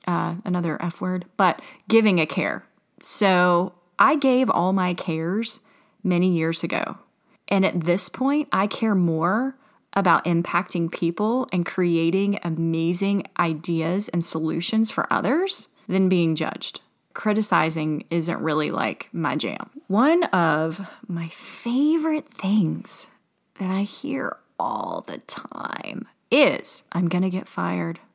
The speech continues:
I am gonna get fired." Okay, let's talk about this for a second. "I'm gonna get fired." Fear is breathing down your neck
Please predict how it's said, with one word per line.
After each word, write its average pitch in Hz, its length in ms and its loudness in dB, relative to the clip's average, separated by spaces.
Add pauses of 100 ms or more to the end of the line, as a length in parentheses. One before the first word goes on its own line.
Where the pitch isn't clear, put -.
(220)
I 285 220 6
am 180 180 2
gonna 196 220 2
get 262 200 0
fired." - 440 -2 (1200)
Okay, 214 460 0 (480)
let's 247 220 -6
talk 170 200 2
about - 260 -4
this - 180 -6
for - 140 -8
a 185 60 -6
second. - 360 -6
"I'm - 120 -10
gonna 226 160 -2
get - 200 -4
fired." - 500 -8 (920)
Fear 165 680 -2 (460)
is 180 160 0
breathing 208 640 4
down 254 260 6
your 240 220 6
neck 220 540 4